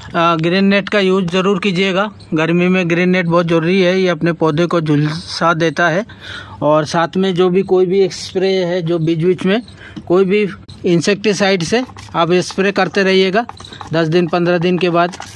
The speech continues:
आप स्प्रे ज़रूर बिल्कुल करिएगा, नहीं तो इसमें बहुत मकड़ियाँ जो है बहुत नुकसान करता है।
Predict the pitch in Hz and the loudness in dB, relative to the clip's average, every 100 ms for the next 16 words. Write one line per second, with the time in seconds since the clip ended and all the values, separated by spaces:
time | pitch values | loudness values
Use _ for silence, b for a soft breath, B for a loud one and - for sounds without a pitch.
0 | B B 151 165 156 180 190 185 170 175 | B B -2 0 0 0 0 0 2 2
1 | 196 165 180 175 220 208 196 196 196 202 | 2 2 0 2 0 2 2 4 2 0
2 | 190 202 180 202 202 170 185 175 160 180 | 2 0 0 0 0 0 0 -2 -4 0
3 | 175 170 160 185 208 196 190 185 196 170 | 2 2 2 2 2 2 2 2 0 0
4 | 175 175 165 - 180 180 175 147 160 180 | 0 2 0 0 -2 0 -2 -2 -2 -4